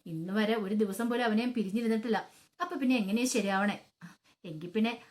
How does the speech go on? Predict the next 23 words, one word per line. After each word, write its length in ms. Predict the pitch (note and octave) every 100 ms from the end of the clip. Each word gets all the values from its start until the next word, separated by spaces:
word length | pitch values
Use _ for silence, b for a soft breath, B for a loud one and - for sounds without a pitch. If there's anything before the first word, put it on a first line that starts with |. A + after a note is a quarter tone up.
| -
ആ 80 | D#4+
ജോലിക്ക് 380 | D4 A#3 A3+ C4+
പോവാതെ 280 | A#3 A3+
ഇവിടെ 160 | A3+ G#3
എവിടെയെങ്കിലും 300 | A#3 A#3+ B3
ഏതെങ്കിലും 320 | G#3+ A3 A#3
ജോലി 260 | A3 F3+ G#3+
നോക്കട്ടെ 380 | A3+ F#3+ G#3+ G#3+
അമ്മേ. 300 | F#3+ F#3+ - _ _ _ -
അതുകൊണ്ട് 260 | D#4 D4
ആ 120 | A#3+ C4
കാര്യത്തിൽ 360 | C4 A3+ B3
അമ്മ 160 | F#3+ A3+
എന്തിനാ 220 | A3+ A#3
പേടിക്കണം?" 380 | A3+ F#3+ F#3+ G#3
എന്നൊക്കെ 220 | A3+ A#3
ചോദിക്കണം. 420 | A3 F#3+ - F#3+ - B B -
അങ്ങനെയാണ് 400 | G#3 F3+ F3+ F#3+
കുറച്ച് 260 | - G#3+ A#3+
സമാധാനം 540 | B3 G#3 G3 G#3 B3
ഉണ്ടല്ലോ. 400 | A#3 A3+ A3+ - B B E4
അത് 160 | E4 -
കേട്ടതും 460 | G3+ F#3+ A3 A#3